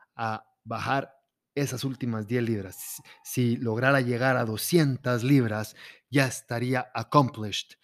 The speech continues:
ya estaría contento de que, <laughs> de que ya soy una persona fit y saludable. Come on, man. Ya bajaste treinta, cuarenta libras,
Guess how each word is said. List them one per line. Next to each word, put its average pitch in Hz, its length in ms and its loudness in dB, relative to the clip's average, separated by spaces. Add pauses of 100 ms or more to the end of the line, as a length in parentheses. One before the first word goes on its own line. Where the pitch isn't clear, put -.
(180)
ya 120 120 -2
estaría 127 420 0
contento 110 720 -2
de 101 140 -8
que, 101 240 -8 (540)
<laughs> - 920 -8
de 127 160 0
que 117 100 -6
ya 120 160 0
soy 131 160 -2
una 123 180 -2
persona 113 380 -4
fit 139 320 -2
y 113 60 -12
saludable. 113 640 0 (300)
Come 160 260 0
on, 113 280 -2
man. 117 540 -4 (500)
Ya 151 120 -2
bajaste 160 420 2
treinta, 170 400 2
cuarenta 139 540 2
libras, 110 600 -2